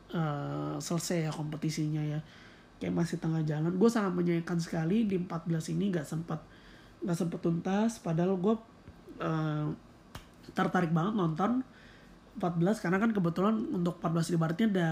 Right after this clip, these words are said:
Gading Muda yang notabene itu tim sebelumnya adalah dua belas yang juara nasional kan. Jadi sayang banget gue nggak bisa ngeliat. Tapi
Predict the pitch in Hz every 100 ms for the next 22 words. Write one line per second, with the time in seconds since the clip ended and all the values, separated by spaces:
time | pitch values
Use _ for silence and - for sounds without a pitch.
0 | 160 151 160 160 165 160 208 185 160 156
1 | 156 151 - 170 165 165 156 180 202 240
2 | 202 175 175 175 196 196 175 156 185 185
3 | 175 160 156 156 156 185 190 170 151 160
4 | 170 - - - - - - 165 175 185
5 | - - 170 165 165 156 175 196 190 160
6 | 156 160 151 147 156 196 - - - -
7 | - - - 185 311 262